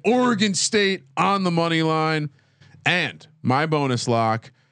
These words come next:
And I, I, I absolutely think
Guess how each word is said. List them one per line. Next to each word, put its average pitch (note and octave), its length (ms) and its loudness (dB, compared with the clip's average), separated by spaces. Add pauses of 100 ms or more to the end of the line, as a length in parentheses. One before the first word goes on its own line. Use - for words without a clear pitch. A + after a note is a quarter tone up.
(800)
And F3 240 0
I, D#3+ 240 -2
I, F#3+ 320 -2 (180)
I G3 240 -2
absolutely D3+ 680 0
think B2+ 360 -2